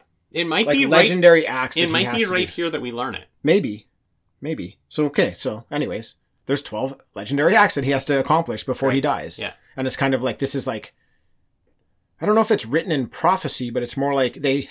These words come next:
Speaker 2: have already happened. 'Cause
Speaker 1: Well,
Speaker 2: you
Speaker 1: they're,
Speaker 2: have, like, time travel in this
Speaker 1: they're
Speaker 2: book,
Speaker 1: from
Speaker 2: right?
Speaker 1: the future.
Speaker 2: They're from the future.
Speaker 1: Yeah.
Speaker 2: So they know that Superman did these twelve legendary acts before he died.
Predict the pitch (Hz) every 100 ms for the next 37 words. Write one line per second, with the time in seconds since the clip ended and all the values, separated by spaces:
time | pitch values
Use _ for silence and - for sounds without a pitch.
0 | - 135 135 131 123 104 120 117 95 69
1 | - _ _ - 147 180 180 190 - 139
2 | 147 135 120 107 101 95 135 185 202 190
3 | 170 165 135 - 170 - - 143 - 143
4 | - 123 107 117 117 147 147 143 131 113
5 | 147 135 131 123 131 123 117 - 135 131
6 | 123 120 104 120 107 107 107 - 117 -
7 | 107 87 101 90